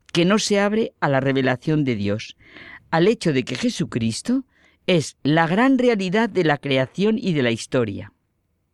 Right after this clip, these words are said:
La fe, el creer en un Dios personal, que establece una relación personal y plena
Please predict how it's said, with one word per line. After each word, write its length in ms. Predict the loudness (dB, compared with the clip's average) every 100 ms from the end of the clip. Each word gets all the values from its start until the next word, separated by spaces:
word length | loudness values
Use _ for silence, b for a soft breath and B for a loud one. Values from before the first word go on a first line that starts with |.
| _ _ _ _ _ -4
La 180 | 0 0
fe, 320 | 0 -4 -4 _ b b b b 0
el 240 | 0 0
creer 420 | -2 2 4 2 -2 -4
en 180 | 0 2
un 180 | 2
Dios 400 | 2 0 0 -2 _
personal, 760 | -2 -2 -2 0 0 0 -4 -12 _ B B B B -2
que 100 | -2
establece 540 | 0 0 0 0 0
una 140 | 2
relación 520 | 2 2 0 2 0 2
personal 600 | -2 -2 0 2 0 -2 -4
y 120 | -4
plena 680 | -4 -4 0 2 0 -2